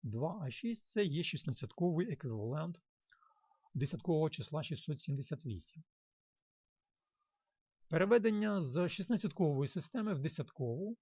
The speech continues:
полягає в тому, що нам треба множити на вагу, е, шістнадцять-, шістнадцяткових розрядів. От бачимо таке величеньке число, як А, А один Ф сім Б. Ми тут бачимо, що є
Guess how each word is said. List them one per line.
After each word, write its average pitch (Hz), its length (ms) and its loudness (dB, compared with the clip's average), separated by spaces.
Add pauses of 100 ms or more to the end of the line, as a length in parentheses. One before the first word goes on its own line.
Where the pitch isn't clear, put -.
полягає 160 380 0
в 156 60 -8
тому, 254 280 -2
що - 180 -2
нам 220 160 0
треба 190 260 2
множити 175 560 0
на 143 160 0
вагу, 131 460 0 (640)
е, 151 200 -4
шістнадцять-, - 600 -6
шістнадцяткових 160 1000 2
розрядів. 127 600 -2 (1120)
От 269 120 -6
бачимо 160 400 0
таке 151 240 -2
величеньке 139 520 -2
число, 135 400 -2
як 113 260 -4
А, 175 220 -4
А 190 120 -6
один 160 500 2
Ф 156 220 0
сім 117 360 0
Б. 214 200 0 (720)
Ми 139 160 -2
тут 135 140 -4
бачимо, 131 360 -2
що - 240 -2
є 113 400 0